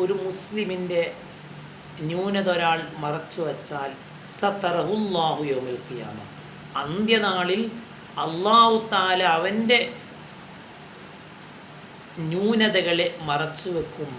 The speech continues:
എന്ന് പരിശുദ്ധ റസൂലുള്ളാഹി സ്വല്ലല്ലാഹു അലൈഹി വസല്ലം പറയാം. ഈ ഒരു ഹദീസ് എത്രത്തോളം ആലോചിക്കേണ്ടിയിരിക്കുന്നു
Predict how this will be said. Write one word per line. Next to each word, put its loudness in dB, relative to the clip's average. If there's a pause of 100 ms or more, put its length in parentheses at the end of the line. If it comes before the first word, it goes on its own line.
(800)
എന്ന് 0 (800)
പരിശുദ്ധ -4 (120)
റസൂലുള്ളാഹി -6 (120)
സ്വല്ലല്ലാഹു -8
അലൈഹി -10
വസല്ലം -14 (440)
പറയാം. -12 (840)
ഈ -2 (220)
ഒരു 2
ഹദീസ് -2 (760)
എത്രത്തോളം 2 (1120)
ആലോചിക്കേണ്ടിയിരിക്കുന്നു 2